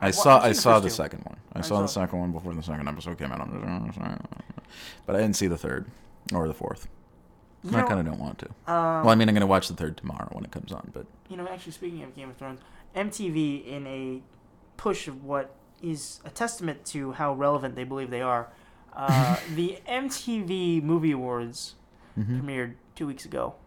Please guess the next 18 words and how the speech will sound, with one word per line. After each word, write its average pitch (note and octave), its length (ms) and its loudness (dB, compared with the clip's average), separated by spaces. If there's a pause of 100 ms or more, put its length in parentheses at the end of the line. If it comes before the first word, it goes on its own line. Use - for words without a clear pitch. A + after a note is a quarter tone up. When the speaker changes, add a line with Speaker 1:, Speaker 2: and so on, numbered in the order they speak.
Speaker 1:
Oh. D#3+ 200 -4
Speaker 2:
Well, D#3+ 240 -2
three A#3 180 -6
weeks D3+ 220 -4
ago C3 120 -4
at A2+ 60 -6
this - 140 -14
point. - 260 -14 (800)
Um, C#3 320 0
Speaker 1:
Okay. B2+ 160 0 (520)
Speaker 2:
to - 140 -4
a D3+ 80 0
whopping D#3+ 640 -2 (140)
under G3 340 0
a F#3 80 2
million E3 480 0
views. B2 520 -6
Speaker 1:
Jesus. F#2 1400 2